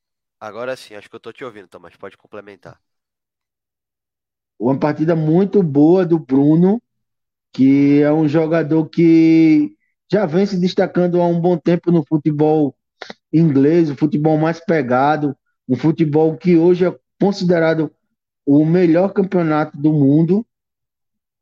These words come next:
Speaker 2: mesmo na equipe do Manchester United, que os torcedores do United me desculpem, mas ultimamente, desde que Alex Ferguson,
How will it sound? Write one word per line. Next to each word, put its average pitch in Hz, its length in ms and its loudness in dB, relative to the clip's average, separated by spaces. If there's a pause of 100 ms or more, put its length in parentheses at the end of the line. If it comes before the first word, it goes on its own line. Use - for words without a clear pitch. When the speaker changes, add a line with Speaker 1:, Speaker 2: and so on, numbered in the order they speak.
(460)
Speaker 2:
mesmo 202 460 2
na 190 180 0
equipe 180 400 -2
do 165 160 0
Manchester 165 560 0
United, 143 580 -2
que 139 600 2 (760)
os - 60 -20
torcedores 151 560 0
do 147 100 0
United 143 480 0
me 147 100 4
desculpem, 135 540 -2
mas 131 420 0
ultimamente, 139 640 0
desde 180 260 0
que 180 160 0
Alex 156 360 -2
Ferguson, 139 420 -4